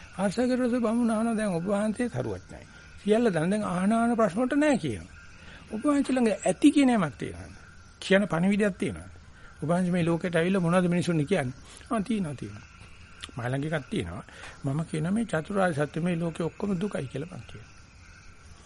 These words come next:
ඒ දුකට හේතුවක් තියෙනවා කියලා මං කියනවා. ඒ හේතුව නිරුද්ධ කරන්න පුළුවන් බවට මම ඇක ඇඟිල්ලක් ඔසවලා ප්‍රකාශ කරනවා." ඊට පස්සේ මාර්ගය කියලා දෙනවා. ඊට පස්සේ බුදුරජාණන් දැන් බමුණ ප්‍රශ්න අයින් කරලා බමුණ තියා ගන්නවානේ.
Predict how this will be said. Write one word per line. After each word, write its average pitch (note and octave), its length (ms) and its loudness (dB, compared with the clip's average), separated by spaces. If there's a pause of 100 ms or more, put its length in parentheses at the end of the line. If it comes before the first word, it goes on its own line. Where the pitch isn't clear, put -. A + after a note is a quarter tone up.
(120)
ඒ G3 160 4
දුකට F3+ 300 2
හේතුවක් F3+ 440 2
තියෙනවා A#2+ 280 -6
කියලා C3+ 240 -8
මං G2+ 140 -14
කියනවා. - 340 -16 (760)
ඒ G3+ 160 2
හේතුව G3+ 320 4
නිරුද්ධ G#3 340 2
කරන්න A3+ 280 4
පුළුවන් G#3+ 280 0
බවට G#3+ 240 0
මම G#3 220 0
ඇක D3+ 200 -2
ඇඟිල්ලක් G3 420 2
ඔසවලා C#3 260 -4
ප්‍රකාශ - 300 -8
කරනවා." G2+ 340 -14 (280)
ඊට - 80 -20
පස්සේ F3+ 200 -4
මාර්ගය C#3+ 360 -4
කියලා - 240 -14
දෙනවා. - 240 -18 (1000)
ඊට F#3+ 180 2
පස්සේ A#3 540 2 (540)
බුදුරජාණන් F#3 480 2
දැන් E3+ 160 4
බමුණ E3 260 4 (600)
ප්‍රශ්න - 280 0
අයින් E3+ 180 4
කරලා E3 220 4
බමුණ E3 300 4
තියා G3+ 180 4
ගන්නවානේ. F#3 400 -2